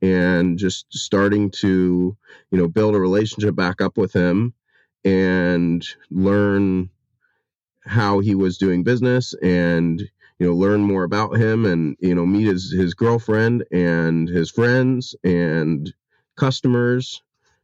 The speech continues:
Um, we, we got along pretty well, but, you know, I wasn't there late every night, and I, I don't think I saw the extent of what was going on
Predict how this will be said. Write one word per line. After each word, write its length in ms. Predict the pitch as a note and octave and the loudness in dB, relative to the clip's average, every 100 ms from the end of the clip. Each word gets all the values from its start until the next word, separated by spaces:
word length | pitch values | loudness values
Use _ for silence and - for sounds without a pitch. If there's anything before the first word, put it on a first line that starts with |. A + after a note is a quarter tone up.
| - | -6
Um, 500 | E2 E2+ D#2+ E2 E2 _ _ _ | 0 2 2 0 -4 _ _ _
we, 480 | A2 C3 C#3 C3+ C3+ A2+ _ _ _ _ _ _ _ - - - | -2 0 2 0 -2 -6 _ _ _ _ _ _ _ -16 -14 -6
we 80 | D#3+ | -4
got 220 | E3+ E3 | -2 -2
along 320 | F3 D3 D3 D3+ | 0 2 0 0
pretty 240 | D3 C3+ | 0 2
well, 500 | C3 B2+ A2 A#2+ A#2 - | 0 0 0 -2 -4 -6
but, 400 | B2 G2+ G2+ - _ _ _ _ - | -2 0 0 -4 _ _ _ _ -2
you 80 | |
know, 100 | G#2 | 0
I 60 | A2 | 2
wasn't 440 | B2+ C3 B2+ A#2 | 2 2 0 -2
there 540 | A2+ A2 A2+ A2+ A2+ A#2+ _ _ _ _ _ _ - | 0 2 2 2 0 -6 _ _ _ _ _ _ -6
late 360 | F2+ A2 A2+ A2+ | 0 2 2 2
every 240 | A2 G#2+ | 2 2
night, 380 | G#2+ G#2+ G#2+ G#2 | 2 2 2 0
and 280 | G2 F2+ E2 - | 0 0 0 -2
I, 120 | F#2+ - - | -2 -4 -6
I 100 | D#2 | -2
don't 300 | G#2 A2+ F2+ | 0 0 0
think 160 | A2 G#2+ | 0 0
I 80 | G2 | 0
saw 380 | - G#2+ G#2 | 0 0 2
the 120 | G#2 F#2+ | 0 -2
extent 540 | - - A2 G#2+ A2 | -4 -2 0 0 0
of 260 | F2 E2+ F#2+ - | -2 -2 -6 -6
what 260 | - G#2+ E2+ | -2 0 0
was 140 | F#2 | 0
going 300 | G#2 F#2+ G2 | 0 2 2
on 420 | G#2 F#2 E2+ G2+ | 0 0 0 -2